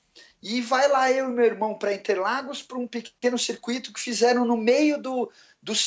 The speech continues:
do, da pista de Interlagos. É, sendo que quem tava lá era o campeão do mundo da época, o finlandês Eiki Mikola. Então, assim, dos primeiros contatos que eu tive na vida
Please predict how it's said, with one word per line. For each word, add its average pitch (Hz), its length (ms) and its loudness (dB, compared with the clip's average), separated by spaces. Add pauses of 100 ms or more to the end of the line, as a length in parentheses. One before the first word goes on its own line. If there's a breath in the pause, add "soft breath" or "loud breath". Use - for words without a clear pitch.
(140)
do, 175 760 2
da 196 140 2
pista 226 340 -2
de 226 120 -6
Interlagos. 180 800 -2 (580 soft breath)
É, 202 320 2 (580)
sendo 311 460 -4
que - 160 -8
quem 359 320 -2
tava 196 340 0
lá 220 400 -2
era 180 140 0
o 226 60 -4
campeão 285 680 -2
do 294 140 -8
mundo 285 320 -8
da 240 200 4
época, 240 400 -2
o 226 80 4
finlandês 233 760 0
Eiki 285 460 0
Mikola. 175 840 -2 (360 soft breath)
Então, 226 200 -4
assim, 302 240 0
dos 247 140 -8
primeiros 320 460 -2
contatos 220 680 -2
que - 80 -4
eu 170 60 0
tive 226 260 -6
na 180 140 -2
vida 143 440 -6